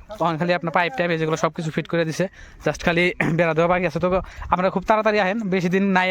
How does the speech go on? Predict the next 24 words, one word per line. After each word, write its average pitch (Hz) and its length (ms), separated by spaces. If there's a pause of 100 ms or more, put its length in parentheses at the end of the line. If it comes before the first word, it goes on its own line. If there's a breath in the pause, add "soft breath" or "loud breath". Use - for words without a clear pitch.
আর 185 100
কি, 208 80 (400 loud breath)
এটা 185 160 (220)
<clears throat> 170 240
খুব 165 180
তাড়াতাড়ি 180 380
সবাই 175 240
আইনে 170 220
কমপ্লিট 160 300
করে 175 180
দেন। 160 100 (1400 loud breath)
কাকু 226 220
গো 254 100
বাড়ি 277 160
কোনে? 269 180 (1400 loud breath)
বুগলে 208 220 (120)
না? 226 80 (600 loud breath)
আপনারা 226 260
তো 254 120
দৈনিক 247 280
এক 240 120
আমটা 233 180
মল 233 120 (260)
করে 247 120